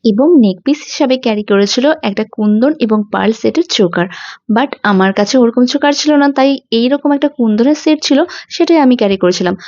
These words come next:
আচ্ছা, এবার শাড়িটার মেটেরিয়াল সম্পর্কে তোমাদেরকে একটু বলে নিই। এটা অফ হোয়াইট কালার একটা অর্গানজা সিল্ক এবং এর সাথে কিন্তু বিপিও দেয়া ছিল এবং বিপিটা এত দারুণ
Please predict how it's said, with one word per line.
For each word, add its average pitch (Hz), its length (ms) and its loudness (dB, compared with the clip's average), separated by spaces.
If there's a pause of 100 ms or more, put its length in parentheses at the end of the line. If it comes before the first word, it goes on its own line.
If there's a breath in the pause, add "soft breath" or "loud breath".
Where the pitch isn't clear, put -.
(600 loud breath)
আচ্ছা, 214 400 0
এবার 247 220 2
শাড়িটার 262 440 0
মেটেরিয়াল 196 360 0
সম্পর্কে 202 440 -2
তোমাদেরকে 196 360 0
একটু 190 160 -2
বলে 175 260 2
নিই। 175 160 -2 (380 loud breath)
এটা 220 300 0 (160)
অফ 214 140 0
হোয়াইট 220 220 -2
কালার 247 280 0
একটা 254 240 -4
অর্গানজা 190 480 0
সিল্ক 175 340 -2 (160)
এবং 202 240 0 (120)
এর 202 140 0
সাথে 226 260 -2
কিন্তু 262 200 0
বিপিও 220 380 2
দেয়া 277 180 2
ছিল 285 180 0 (100)
এবং 220 220 -2
বিপিটা 202 340 -2 (140)
এত 185 200 -6 (140)
দারুণ 196 420 0